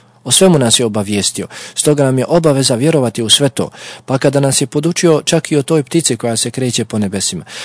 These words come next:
kada nas je podučio kako da, ekremakumullah wa džallakumullah, obavimo malu nuždu i veliku nuždu,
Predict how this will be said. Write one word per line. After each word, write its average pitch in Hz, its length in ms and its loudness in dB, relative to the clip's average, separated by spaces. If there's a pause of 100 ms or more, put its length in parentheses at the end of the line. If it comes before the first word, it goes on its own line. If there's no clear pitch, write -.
(100)
kada 139 220 0
nas 135 260 0
je 127 100 2
podučio 147 600 0
kako 156 300 0
da, 131 200 2
ekremakumullah 123 1000 0
wa 110 200 -4
džallakumullah, 131 840 -2
obavimo 135 640 2
malu 135 360 2
nuždu 127 380 0
i 98 80 -4
veliku 139 380 -2
nuždu, 147 380 0